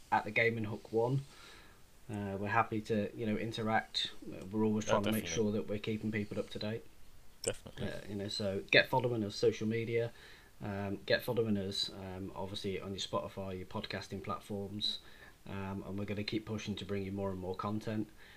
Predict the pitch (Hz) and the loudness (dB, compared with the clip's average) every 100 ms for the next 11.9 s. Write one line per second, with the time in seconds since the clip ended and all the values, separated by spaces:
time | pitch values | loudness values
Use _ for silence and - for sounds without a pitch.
0 | - - 95 95 95 - - 120 110 120 | -14 -8 -4 -2 -2 -2 0 0 2 0
1 | 120 113 107 - 113 113 104 101 98 98 | 0 -2 -2 -4 0 2 2 0 -4 -6
2 | 87 - - - 80 60 60 87 107 110 | -8 -10 -12 -10 -8 -8 -8 -2 0 2
3 | 113 113 104 95 95 104 - 117 98 - | 2 2 0 -2 -4 -2 0 2 2 -2
4 | 95 95 107 110 113 117 117 - 98 98 | -6 -4 -2 0 0 -4 -6 -10 -6 -4
5 | 95 113 110 101 104 104 101 - 98 98 | -2 2 2 2 0 0 -2 -4 -4 -4
6 | 98 95 95 95 90 - - - - - | -4 -4 -2 -2 -6 -10 -12 -12 -14 -14
7 | - 95 95 95 90 90 - - - 92 | -4 -2 0 0 -2 -4 -6 -8 -6 -6
8 | 92 - 107 - 110 113 110 - - 113 | -6 -6 -4 0 2 4 4 4 6 6
9 | 117 117 - 104 98 - 101 98 98 104 | 4 0 0 2 2 0 0 0 0 0
10 | 101 101 95 98 - 98 92 82 92 107 | 0 -2 -2 -4 -6 -4 -4 -4 0 0
11 | 104 95 95 95 92 - 98 95 | 0 -2 -4 -4 -6 -2 -2 0